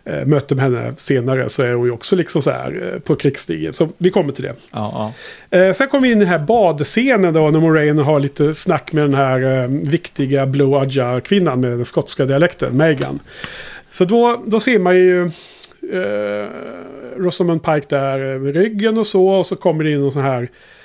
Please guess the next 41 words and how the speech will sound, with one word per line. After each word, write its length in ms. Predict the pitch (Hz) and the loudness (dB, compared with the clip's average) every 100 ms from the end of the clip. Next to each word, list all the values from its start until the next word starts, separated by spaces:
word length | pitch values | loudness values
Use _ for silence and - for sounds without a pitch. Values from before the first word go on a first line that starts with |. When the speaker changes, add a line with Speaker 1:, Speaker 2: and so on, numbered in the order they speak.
| - _ _ _ - | -20 _ _ _ -4
Speaker 1:
tvättorska, 800 | 185 - _ 151 139 - - 165 143 - | -4 -6 _ -2 -2 -2 0 0 -4 -4
tvätterskor 560 | 202 - 147 - 214 143 | -4 -2 -6 2 2 2
liksom, 400 | 131 - 139 139 | -2 -2 -4 0
som 180 | 151 | -2
ska 380 | 139 139 139 131 127 - - 220 107 - | 0 0 2 0 -6 -14 -12 -8 -8 -2
hjälpa 320 | 165 139 127 | -2 0 -2
henne 160 | 135 131 | 0 0
lägga 180 | 135 | 0
fram 340 | 135 135 127 127 | 0 0 0 0
handdukar 640 | 120 147 120 117 117 135 | 0 -2 -2 -2 -4 -4
och 80 | 131 | -4
annat 240 | 123 113 | -8 -8
vad 100 | 135 | -8
det 60 | 123 | -6
är. 180 | 120 123 - - | -8 -12 -18 -20
Som 160 | - 175 | -2 2
är 80 | 160 | 2
då 80 | 143 | 0
topless, 840 | - 247 - - 190 262 262 - - | 0 -4 -4 -4 -2 0 -2 -8 -8
och 100 | - | -2
man 100 | 170 175 | 0 2
ser 200 | 180 151 | 2 2
det 60 | |
liksom 380 | 151 143 151 156 _ _ - | 0 0 0 -2 _ _ -14
väldigt 800 | 226 277 262 247 220 202 208 214 | -2 0 2 2 0 2 0 2
otydligt, 640 | 202 170 - 156 151 151 | 0 0 -2 -2 -2 -4
ser 260 | - - 165 | -6 -2 0
man, 220 | 143 143 156 | 0 -2 0
ah, 80 | |
men 120 | 175 165 | 0 2
det 80 | 185 | 2
är 100 | 156 | 2
ett 100 | - | -2
naket 280 | 143 131 | -4 -6
bröst, 400 | 117 151 247 - | -4 -2 -2 -2
oj, 180 | 196 220 | 0 2
oj, 100 | 143 135 | 0 -4
vilken 340 | 135 143 135 | -4 -4 0
Game 300 | 147 - 190 | 0 2 2
of 80 | 160 | 2
Thrones-grej, 760 | 190 165 135 147 202 185 127 | 2 2 0 0 2 2 -2